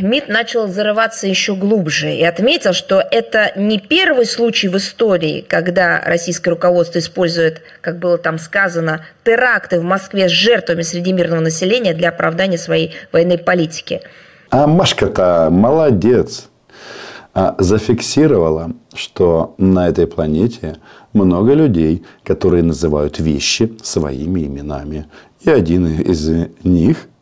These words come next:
Speaker 2: <laughs> — это автор, эм, YouTube-канала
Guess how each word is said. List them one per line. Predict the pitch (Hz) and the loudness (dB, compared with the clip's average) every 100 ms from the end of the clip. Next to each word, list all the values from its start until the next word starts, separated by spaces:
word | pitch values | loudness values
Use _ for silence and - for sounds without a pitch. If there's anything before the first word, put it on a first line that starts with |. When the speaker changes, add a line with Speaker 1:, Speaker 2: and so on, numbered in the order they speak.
| - | -10
Speaker 2:
<laughs> — | - 90 - - _ _ | -4 -4 -6 -20 _ _
это | 85 78 - 80 76 73 - _ _ | -8 -6 -2 -2 -2 -6 -14 _ _
автор, | 95 113 - 123 101 - _ _ - - - _ _ | -4 -4 -4 -4 -4 -8 _ _ -20 -20 -20 _ _
эм, | 85 80 76 67 | -6 -4 -4 -4
YouTube-канала | 73 76 76 117 120 107 92 80 76 73 | -2 -2 0 -4 -4 -4 -2 -2 -4 -8